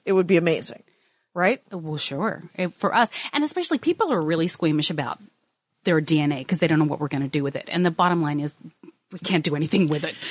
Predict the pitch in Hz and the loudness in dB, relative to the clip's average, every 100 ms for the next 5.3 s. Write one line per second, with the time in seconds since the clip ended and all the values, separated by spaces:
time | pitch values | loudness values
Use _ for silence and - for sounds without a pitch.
0 | - 262 247 269 226 359 359 240 - - | -6 -2 2 2 2 2 2 0 -4 -10
1 | - 202 180 175 - 180 160 180 160 151 | -2 2 4 4 2 -2 0 -2 -2 -4
2 | - 226 - - - - - _ _ - | 0 0 0 -4 -4 -4 -4 _ _ -16
3 | 262 - 220 - 240 202 196 277 196 151 | -12 -10 -8 0 2 2 4 2 2 0
4 | 156 214 226 - 160 - - 185 208 - | 2 2 2 0 -2 -6 -10 -2 -2 0
5 | - 240 | -2 -2